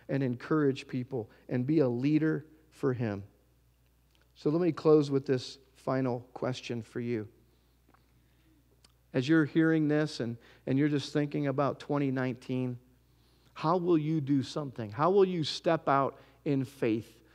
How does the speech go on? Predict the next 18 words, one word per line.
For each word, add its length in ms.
to 160
influence 640
people 500
or 120
forgive? 680
Or 80
maybe 260
it's 140
something 380
in 100
your 220
own 220
life 320
that 120
you 160
need 280
to 100
change, 520